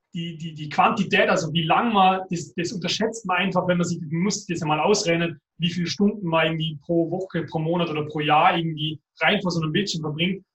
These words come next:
Und das ist einfach immer so ein ganz kleiner Stressfaktor, der das Auge einwirkt,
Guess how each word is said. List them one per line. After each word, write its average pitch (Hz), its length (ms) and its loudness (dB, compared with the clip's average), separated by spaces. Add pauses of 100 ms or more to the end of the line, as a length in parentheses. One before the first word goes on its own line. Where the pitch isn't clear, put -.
(100)
Und 160 140 -8
das 165 100 -2
ist 160 100 -2
einfach 175 200 2
immer 208 180 0
so 196 120 0
ein 175 80 -2
ganz 214 320 2
kleiner 196 260 0
Stressfaktor, 175 760 0
der 151 80 -4
das 160 180 -2
Auge 180 240 2
einwirkt, 190 400 0